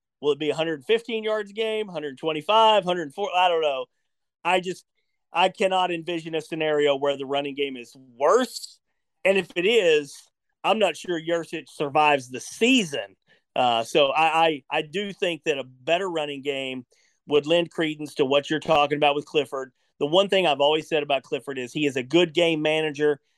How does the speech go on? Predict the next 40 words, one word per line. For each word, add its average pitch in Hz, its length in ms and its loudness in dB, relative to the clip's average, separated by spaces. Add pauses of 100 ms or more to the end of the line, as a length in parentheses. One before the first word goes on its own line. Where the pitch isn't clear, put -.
(220)
He 151 140 -4
can 139 200 -4
win 180 220 0
you 190 120 -4
games 165 460 0
if 151 120 -2
he 143 80 -6
gets 147 260 -2
help, 143 300 0
if 127 100 -18
the 127 120 -12
running 139 280 -8
game 135 220 -4
is 127 80 -10
doing 131 240 -4
well. 127 180 0 (200)
He's 160 200 -8
not 190 240 4
going 165 280 0
to 156 60 -2
win 151 220 -2
you 143 140 -2
a 127 60 -4
whole 135 180 -4
bunch 131 220 -6
of 135 60 -12
games 123 260 -8
by 120 160 0
himself. 117 460 -2 (420)
So 127 420 0 (400)
the 131 60 -12
best 170 340 -2
case 170 240 -2
scenario 151 520 4
for 139 140 -12
this 143 180 -6
Penn 139 200 -6
State 127 240 -6
team 131 260 -6
is 120 240 -6